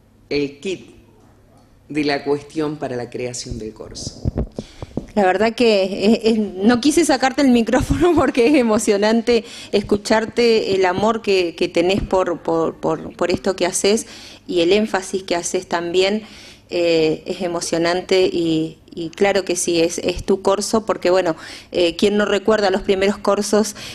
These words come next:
Speaker 2: eh, los gritos y, los de, y las ovaciones y las emociones de, de Laura Delgado allí, eh, conduciéndolo? María José,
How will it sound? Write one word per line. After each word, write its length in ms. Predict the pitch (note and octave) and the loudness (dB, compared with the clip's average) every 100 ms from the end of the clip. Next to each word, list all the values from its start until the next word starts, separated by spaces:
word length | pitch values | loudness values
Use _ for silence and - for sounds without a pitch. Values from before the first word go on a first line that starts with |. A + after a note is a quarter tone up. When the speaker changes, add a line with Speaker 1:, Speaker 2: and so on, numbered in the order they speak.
| - | -4
Speaker 2:
eh, 320 | F#3 F3+ E3 G3+ | 2 2 2 2
los 200 | A3 G3 | 0 2
gritos 560 | G#3+ A#3 - A#3+ B3 | 0 0 0 0 2
y, 80 | A#3 | 0
los 240 | G3+ A3 A3 | 2 2 2
de, 100 | A3 | 2
y 360 | A#3+ G#3+ A#3 | 4 4 4
las 220 | G#3 G#3 G#3+ | 2 2 0
ovaciones 540 | G3 A3 A#3 A#3 A#3 | 2 2 2 2 2
y 100 | A3+ | 2
las 200 | F#3 G3+ | 2 2
emociones 580 | F3 F3 G3 F#3 G3 F3 | 0 0 2 2 2 2
de, 300 | E3+ E3 D#3 F3 E3 | 2 2 2 2 2
de 120 | E3 | 2
Laura 300 | E3+ F3 E3+ | 4 4 4
Delgado 560 | E3 E3 E3+ E3 F3 - | 4 4 4 2 0 -2
allí, 460 | D#3 D#3+ F3 G3 - - - - | -2 0 0 0 -4 -18 -8 -2
eh, 240 | E3 E3 | 0 0
conduciéndolo? 800 | F3 E3 D#3+ - E3+ D#3+ D3+ D3 - - - - | -2 -2 -2 0 2 4 2 2 -4 -18 -18 -2
María 220 | G#3 A#3+ | 0 2
José, 440 | - A#3+ - C4+ | 0 0 2 2